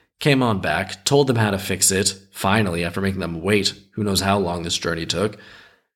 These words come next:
and then demands obscene, obscenely high rewards. It would be more virtuous and kind if he just helped these people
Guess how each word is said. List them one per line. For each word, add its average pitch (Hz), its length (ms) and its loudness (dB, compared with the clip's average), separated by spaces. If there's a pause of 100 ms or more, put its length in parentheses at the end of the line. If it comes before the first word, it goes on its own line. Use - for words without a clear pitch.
(300)
and 135 80 -4
then 156 140 0
demands 156 800 2 (120)
obscene, 160 1120 0
obscenely 143 640 2
high 92 480 -4 (220)
rewards. 82 840 -8 (1300)
It 160 120 0
would 196 160 4
be 175 160 4
more 151 220 2
virtuous 139 600 2
and 110 140 -2
kind 104 400 0
if 95 100 -6
he 120 80 -2
just 101 200 -2
helped 139 400 0
these 92 180 -2
people 64 680 -12